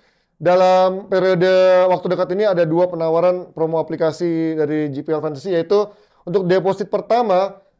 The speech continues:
ada bonus dua kali bonus deposit. Jadi, kalian nyetor, misalkan top up dua puluh lima ribu rupiah, lo dapatnya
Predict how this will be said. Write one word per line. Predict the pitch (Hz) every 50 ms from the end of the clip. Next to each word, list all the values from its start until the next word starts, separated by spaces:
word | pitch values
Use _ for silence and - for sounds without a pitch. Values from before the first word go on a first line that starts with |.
| _ _ -
ada | 165 175 175 202 202 196
bonus | 170 185 185 185 185 202 208 196 - 170
dua | 160 165 170 175 175
kali | 165 165 175 180 180
bonus | 160 165 170 170 170 160
deposit. | - 147 156 151 156 165 165 175 147 131
Jadi, | 156 156 180
kalian | 170 165 170 190 190 190 190 175
nyetor, | 170 170 - 190 196 185
misalkan | 180 165 - 180 160 180 180
top | 170 175 170 175
up | 180 185 185 185 - _ _ _ _ _ _ _ _
dua | _ 175 151 160 165
puluh | 160 170 170
lima | 170 165
ribu | 170 170 175 180 165
rupiah, | 170 175 175 196 220 226 220 - _ _ _ _ _ -
lo | 175 202
dapatnya | 180 185 180 - 170 170 202 202 208 214 202 - _ _